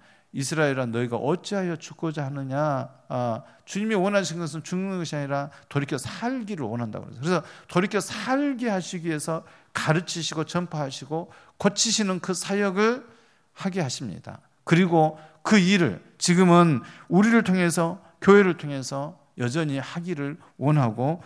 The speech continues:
계세요. 그래서 주님이 이렇게 열-, 쭉 보내시면서 가-, 가서 이 평안을 빌라라고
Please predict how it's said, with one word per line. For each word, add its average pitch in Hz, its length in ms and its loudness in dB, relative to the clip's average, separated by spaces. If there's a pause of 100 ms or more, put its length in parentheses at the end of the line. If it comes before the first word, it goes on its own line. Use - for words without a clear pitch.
(140)
계세요. 175 440 4 (200)
그래서 175 560 4 (300)
주님이 196 600 4
이렇게 160 360 0
열-, 170 200 0 (140)
쭉 185 260 -2
보내시면서 151 1000 0 (880)
가-, 147 340 2
가서 139 720 2
이 117 80 -6
평안을 208 460 0
빌라라고 113 680 -4